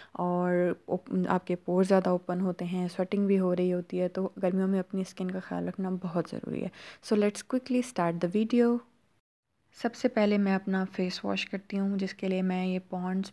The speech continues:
ब्राइट ब्यूटी का फेस वॉश यूज़ करती हूँ। दो साल पहले मुझे काफ़ी ज़्यादा एक्ने हो गई थी, तब मैंने बहुत से फेस वॉश ट्राई किए थे, लेकिन कोई भी मेरे लिए वर्क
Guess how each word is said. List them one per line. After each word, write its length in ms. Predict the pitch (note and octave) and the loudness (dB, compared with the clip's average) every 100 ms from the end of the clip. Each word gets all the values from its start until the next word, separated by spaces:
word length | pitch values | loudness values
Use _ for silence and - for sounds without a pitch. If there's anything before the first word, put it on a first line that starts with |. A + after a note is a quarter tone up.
| - | -4
ब्राइट 280 | F3+ F3+ | -4 -4
ब्यूटी 320 | F3 F#3 F3+ F#3 | -4 -4 -4 -4
का 120 | F#3+ | -6
फेस 300 | - F3+ - | -4 -6 -4
वॉश 240 | F#3 F#3 F#3 | -6 -6 -4
यूज़ 220 | F#3 F#3 | -4 -4
करती 300 | - F#3 G3 | -6 -6 -4
हूँ। 200 | F#3+ G#3 - - | -4 -4 -8 -6
दो 160 | G3 F#3+ | 0 0
साल 200 | F#3+ G#3+ | 0 -4
पहले 140 | G#3+ | -2
मुझे 260 | G#3+ G3+ G3+ | -2 -2 -4
काफ़ी 340 | G3 F#3 - | -6 -8 -6
ज़्यादा 360 | G3 F3+ F3+ G3 | -6 -4 -2 -2
एक्ने 300 | G3 - G#3 | -4 -2 -2
हो 100 | F#3+ | -2
गई 180 | F3+ F3+ | -2 -4
थी, 200 | - G3 | -4 -4
तब 160 | G3 | -4
मैंने 240 | F#3 F#3 F#3 | -2 -2 -2
बहुत 240 | F#3 F#3 | -4 -6
से 120 | - | -8
फेस 300 | F#3+ F#3 F#3 - | -8 -8 -8 -8
वॉश 180 | F#3 - | -8 -8
ट्राई 220 | F#3 F3+ | -6 -6
किए 180 | F#3 G3 | -4 -6
थे, 140 | G3 | -2
लेकिन 320 | G3 F#3+ F#3+ F#3+ | -2 -2 -2 -4
कोई 240 | F#3+ G3 | -2 -2
भी 120 | G3 | 0
मेरे 220 | F#3+ F3+ | 0 -2
लिए 100 | F3+ | -4
वर्क 240 | F3+ F3+ | -2 -4